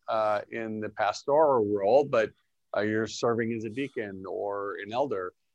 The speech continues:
And, uh, this is a really good thing to share with, with your pastor. Also, uh, again, I mentioned this at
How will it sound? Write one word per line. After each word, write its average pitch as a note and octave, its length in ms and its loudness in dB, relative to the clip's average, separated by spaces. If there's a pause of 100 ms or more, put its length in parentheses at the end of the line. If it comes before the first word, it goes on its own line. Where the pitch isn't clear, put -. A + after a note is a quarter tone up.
(260)
And, A#2 600 -4
uh, A2+ 340 2
this B2 200 -6
is B2 140 -8
a B2+ 80 0
really B2 320 0
good A#2 260 -4
thing A2+ 220 0
to G#2+ 60 -4
share A2 340 -2
with, A2 400 -2 (280)
with A2+ 240 -4
your G#2+ 140 -2
pastor. G#2+ 680 -2 (100)
Also, D3+ 500 4 (420)
uh, A2+ 220 4
again, C3 360 2
I C3 40 2
mentioned C3+ 400 -2
this B2+ 200 -8
at B2 120 0